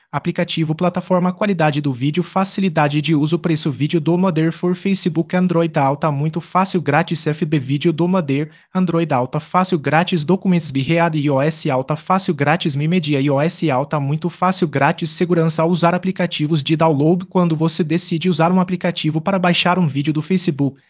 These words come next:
é importante ficar atento à segurança. Aqui estão algumas dicas. Um. Verifique as avaliações, sempre olhe as opiniões de outros usuários. Isso pode te dar uma ideia da confiabilidade do aplicativo. Dois.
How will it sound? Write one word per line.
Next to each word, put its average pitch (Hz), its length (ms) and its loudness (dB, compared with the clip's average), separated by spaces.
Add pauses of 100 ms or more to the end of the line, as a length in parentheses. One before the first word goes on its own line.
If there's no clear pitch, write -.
(160)
é 156 60 0
importante 165 480 0
ficar 175 340 -2
atento 175 360 0
à 185 40 2
segurança. 143 800 -2 (340)
Aqui 170 240 -2
estão 190 280 2
algumas 143 360 0
dicas. 127 520 -4
Um. 110 200 -6 (400)
Verifique 160 400 2
as 180 80 4
avaliações, 170 840 2
sempre 185 340 2
olhe 139 160 6
as 147 120 4
opiniões 143 440 2
de 127 80 2
outros 160 320 4
usuários. 151 760 0 (340)
Isso 170 200 0
pode 175 280 2
te - 120 0
dar 156 160 2
uma 175 140 2
ideia 160 320 2
da 160 100 2
confiabilidade 180 840 0
do 151 80 0
aplicativo. 147 840 -4 (340)
Dois. 143 480 4